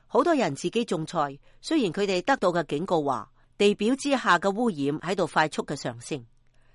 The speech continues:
切爾諾貝利仍然居住住大約三千人，佢哋繼續喺度做廢棄核電站嘅工作。佢哋只能夠喺隔離區裏邊逗留十四日。每星期一次，亞歷山大·克魯茲維奇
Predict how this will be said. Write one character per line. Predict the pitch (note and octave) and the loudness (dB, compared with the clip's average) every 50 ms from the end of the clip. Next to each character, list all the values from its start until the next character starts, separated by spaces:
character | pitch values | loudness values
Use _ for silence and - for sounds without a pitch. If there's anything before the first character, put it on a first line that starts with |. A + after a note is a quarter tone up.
| - - | -20 -12
切 | - - A#3+ | -4 -2 -2
爾 | G#3 E3+ F#3 G3 G3 F#3+ F#3 | 0 2 2 4 4 4 4
諾 | - | 2
貝 | - F#3 F3+ F3 | 2 0 2 2
利 | E3+ D#3+ D#3 D#3 D3+ C#3 | 2 2 2 0 0 0
仍 | D#3 D#3+ D3+ | -2 -2 -2
然 | D3+ D#3 D#3 D#3+ - C4 B3+ | -2 -2 -2 2 2 2 2
居 | G3 G#3 F3+ | 2 0 -4
住 | D#3 - | -2 0
住 | E3+ E3 D#3 | 0 0 0
大 | - E3 D#3 D#3+ | 2 2 2 4
約 | E3+ F3+ F3+ | 4 2 0
三 | - - C4 B3 A#3+ | 2 2 0 2 0
千 | - - B3 G#3 | -2 -4 -6 -6
人， | F3 C#3 G2+ - - _ _ _ _ _ - - | -6 -8 -12 -16 -20 _ _ _ _ _ -12 -4
佢 | - B3+ | -2 2
哋 | C4+ C4+ A#3+ | 2 2 4
繼 | A#3+ C4 C4 C4 - A#3+ | 4 4 2 4 4 2
續 | G#3 F#3+ | 2 2
喺 | G3+ A#3 | 2 2
度 | C4+ C4 G#3+ F#3+ | 2 4 2 2
做 | - - F3+ E3+ F3 D3+ | 2 2 2 2 2 2
廢 | - - - B3+ | 2 2 4 4
棄 | B3+ A#3+ C4 B3 | 4 2 2 0
核 | G#3+ G#3 G#3 | 0 -2 -4
電 | - - F3+ F3 | -2 -4 -4 -4
站 | E3+ - F3 D#3+ D#3 | -2 -2 -2 -2 -2
嘅 | E3+ F#3 | -4 -4
工 | - A#3+ A3+ F#3+ | -2 -2 -2 -2
作。 | F3 F#3 C#3+ A2+ - _ _ _ _ _ _ | -2 -2 -4 -4 -4 _ _ _ _ _ _
佢 | - A3+ A#3 | -4 -2 0
哋 | A#3 G#3+ | 0 0
只 | - - C4+ | 0 0 0
能 | C4+ G3 D#3 | 0 0 2
夠 | - G3 F#3+ F#3+ F#3+ | 2 4 4 4 4
喺 | F#3 G3+ F#3 G3+ A#3 | 2 0 0 0 0
隔 | A#3 - A3 - - E3 | 2 2 2 2 2 0
離 | C#3+ C#3 | -4 -4
區 | - - A3+ A#3 A3 G#3+ | -2 0 2 4 4 6
裏 | F3 E3 E3+ | 4 2 2
邊 | E3+ F3+ D#3+ D#3 D3 | 2 0 0 0 4
逗 | - E3+ E3 D#3+ | 6 6 6 6
留 | D#3 C#3 | 4 0
十 | C3 - - D#3 - | -2 -2 -2 -4 -4
四 | - - E3 | -4 -4 -4
日。 | D#3 C#3+ C#3 A#2+ - _ - - _ _ _ _ _ _ _ - | -4 -4 -4 -6 -6 _ -20 -20 _ _ _ _ _ _ _ 0
每 | G#3+ C4+ | 2 2
星 | D4 - F4+ E4 | 4 4 2 2
期 | - G3+ C#3+ | 0 0 0
一 | D#3+ G3+ G#3 | 2 0 0
次， | - - - D#3+ C#3 C3+ - - - _ _ | 0 -4 -6 -6 -6 -8 -10 -18 -20 _ _
亞 | - - - | 2 2 4
歷 | A#3 G#3 F3+ - | 4 2 2 2
山 | - - - C4+ | 4 4 4 4
大· | B3 A3+ F3 E3+ F3+ G3 | 4 6 6 6 6 4
克 | B3+ A#3+ F#3 | 2 4 4
魯 | G3+ F#3 G3 | 4 2 2
茲 | - - C4+ B3+ | 0 0 0 2
維 | G3+ D#3 C#3 | 2 2 0
奇 | - - D3+ C3 B2+ - | -2 -6 -8 -8 -8 -10